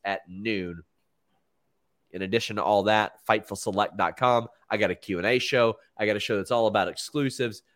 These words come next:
We got seven weekly shows over there. And, uh, Cher Delaware and Robert Wilkins did a mock draft as well that you guys are really gonna like.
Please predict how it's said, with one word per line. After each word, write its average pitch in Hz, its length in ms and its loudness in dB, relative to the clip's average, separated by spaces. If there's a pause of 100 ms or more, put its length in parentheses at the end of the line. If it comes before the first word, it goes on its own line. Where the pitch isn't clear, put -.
(120)
We 123 80 -2
got - 160 -2
seven 147 580 0
weekly 117 440 -2
shows 107 380 0
over 92 200 -2
there. 87 300 0 (340)
And, 104 400 0
uh, 98 160 0
Cher 135 300 0
Delaware 110 600 4
and 101 140 -4
Robert 113 380 4
Wilkins 104 520 -2
did 101 320 0
a 90 340 0 (440)
mock 120 300 0
draft 101 380 -2
as 92 120 -10
well 92 480 0
that 85 140 -12
you 90 80 -10
guys 85 280 -6
are 87 60 -8
really 87 240 -4
gonna 82 200 -8
like. 76 320 -4